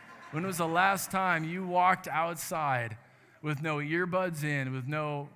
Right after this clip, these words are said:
phone to the ear talking to somebody, just you and God, appreciating the glory and the wonder of what he's put all around you? When was the last time you noticed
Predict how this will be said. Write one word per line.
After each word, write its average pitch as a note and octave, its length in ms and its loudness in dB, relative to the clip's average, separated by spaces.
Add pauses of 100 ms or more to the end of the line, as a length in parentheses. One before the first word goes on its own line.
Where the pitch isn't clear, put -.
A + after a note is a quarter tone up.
(240)
phone F3 320 -4
to E3+ 100 -6
the D#3+ 160 -4
ear D#3+ 120 -2
talking E3 420 -8
to C#3+ 100 -6
somebody, A#2+ 520 -8 (520)
just C3 220 -8
you D#3 280 -4
and F#3 140 -4
God, C3 400 -2 (800)
appreciating E3 720 -4
the C#3 100 -4
glory D3 640 -4
and B2+ 100 -2
the B2 100 -6
wonder C#3 600 -8
of A2 180 -10 (220)
what D3+ 160 -4
he's C#3+ 240 -6
put D#3 180 -8
all D3 200 -4
around C3+ 380 -6
you? F2 120 -18 (800)
When A#2+ 100 -6
was C#3+ 120 -4
the D#3+ 60 -4
last D#3+ 200 0
time D#3+ 180 -2
you D3 80 0
noticed D#3 520 -4